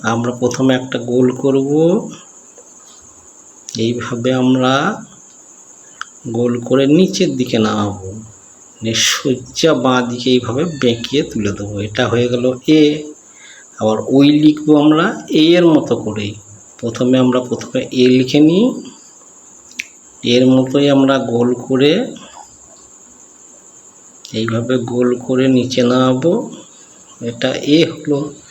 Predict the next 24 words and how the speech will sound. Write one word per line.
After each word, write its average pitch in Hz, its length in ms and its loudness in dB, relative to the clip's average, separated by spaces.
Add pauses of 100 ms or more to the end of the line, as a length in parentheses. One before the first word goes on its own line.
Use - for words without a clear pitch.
(320)
এরপরে 120 420 0
আমরা 131 280 2
পেছনে 127 500 0
একটা 151 420 -2
এইরকমভাবে 127 1000 0 (460)
ইঁদুরের 123 400 4
লেজার 120 440 2
মতো 123 280 0
দিয়ে 127 200 2
দেবো, 151 380 0
হয়ে 120 300 0
গেল 147 300 0 (720)
ওই। 139 560 2 (680)
এরপরে 113 500 0
লিখব, 139 560 0 (300)
এরপরে 123 440 2
লিখব 143 380 -2 (340)
ও। 156 420 4 (760)
ও 143 180 2
লিখব, 147 340 4
এইভাবে 147 380 4
গোল 147 340 4
করে 151 220 4
ঘোরাবো, 143 600 0